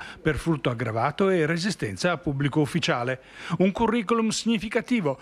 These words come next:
che allo sportello dell'ufficio immigrazione è risultato immediatamente al controllo dei poliziotti. Il questore ne ha deciso l'immediato trasferimento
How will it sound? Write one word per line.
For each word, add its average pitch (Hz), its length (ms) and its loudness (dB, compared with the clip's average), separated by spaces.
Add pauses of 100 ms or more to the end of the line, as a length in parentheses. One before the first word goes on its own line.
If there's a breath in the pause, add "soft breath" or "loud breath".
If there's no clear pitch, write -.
(120 loud breath)
che 170 120 0
allo 139 140 2
sportello 160 600 0
dell'ufficio 147 440 -2
immigrazione 139 720 0
è - 20 0
risultato 180 640 0
immediatamente 185 760 2
al 123 100 -2
controllo 135 440 2
dei 131 140 2
poliziotti. 123 760 -2 (260 loud breath)
Il 123 140 2
questore 143 560 2
ne 151 140 0
ha 151 80 0
deciso 160 440 0
l'immediato 151 680 0
trasferimento 143 760 0